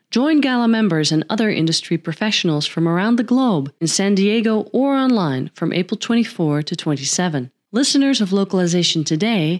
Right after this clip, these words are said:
get a hundred dollars off in-person registration and twenty-five dollars off virtual registration by going to gala dash global dot org forward slash L T Y. That's gala dash global dot org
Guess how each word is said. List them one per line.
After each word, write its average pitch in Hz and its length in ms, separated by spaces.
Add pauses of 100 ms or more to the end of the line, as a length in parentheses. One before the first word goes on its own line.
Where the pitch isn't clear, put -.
get 190 80
a 185 60
hundred 247 380
dollars 226 360
off 196 320
in-person 202 560
registration 160 880 (160)
and 190 100
twenty-five 254 640
dollars 208 340
off 170 300
virtual 180 420
registration 139 960
by 156 80
going 180 340
to 160 140
gala 214 680
dash 156 240
global 180 540
dot 156 300
org 208 540
forward 180 300
slash 170 580 (160)
L 160 200
T 160 320
Y. 135 500 (260)
That's 151 260
gala 208 720 (140)
dash 160 420
global 165 560
dot 143 360
org 208 480